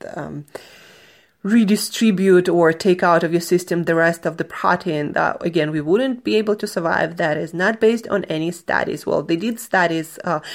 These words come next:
of how fast, uh, thirty grams of different kind of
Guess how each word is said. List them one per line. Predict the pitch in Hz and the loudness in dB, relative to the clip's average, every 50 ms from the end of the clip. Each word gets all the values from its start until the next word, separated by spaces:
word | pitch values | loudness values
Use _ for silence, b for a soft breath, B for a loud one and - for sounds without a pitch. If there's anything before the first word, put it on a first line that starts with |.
| B B B B B | B B B B B
of | 160 156 - - - | -2 -2 -2 -2 0
how | 180 170 170 | 0 0 0
fast, | 170 - - 175 160 170 180 - - - B B B B B B B | 0 -2 0 0 0 0 -2 -4 -14 -20 B B B B B B B
uh, | - 160 143 | -4 -4 -4
thirty | 147 - - 180 175 180 160 | -2 0 0 0 0 0 -2
grams | - 175 175 165 165 175 - - | -2 0 0 2 0 0 -2 -2
of | 156 151 156 | -4 -4 -4
different | - 170 165 - 160 147 151 175 | -6 -8 -6 -4 -4 -4 -4 -6
kind | - 180 - - 147 | -6 -4 -4 -2 -2
of | 147 151 - | -4 -4 -6